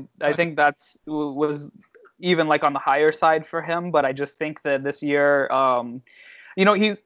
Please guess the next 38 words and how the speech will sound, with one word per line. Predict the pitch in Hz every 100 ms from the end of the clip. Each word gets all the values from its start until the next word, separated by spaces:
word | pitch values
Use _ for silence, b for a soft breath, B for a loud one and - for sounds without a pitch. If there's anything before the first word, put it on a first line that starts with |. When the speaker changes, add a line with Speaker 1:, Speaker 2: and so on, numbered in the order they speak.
| _ -
Speaker 1:
it's | 185
not | 277 294
that | 233
he | 196
doesn't | 185 175 156
run | 160
his | 143
mouth, | 147 156 -
'cause | - 147
he | 160
does | 147 165 165 - _
very | 156 165 143
often. | 139 135 - 120
He's | 147 151
always | 170 170 156
got | 151
a | 143
red | 143 139
face, | 143 139 139
and |
he's | 131
always | 139 135 131
screaming | - 143 143 135
at | 135
the | 139
officials. | 131 139 - 135 131
But | 147
I | 147
think | 147 190 185
that | 160
he | 160
does | 139 143 139
it |
in | 143
a | 135
way | 131 131
that's | 127 127 143
respectful. | - - 135 - 160 160 -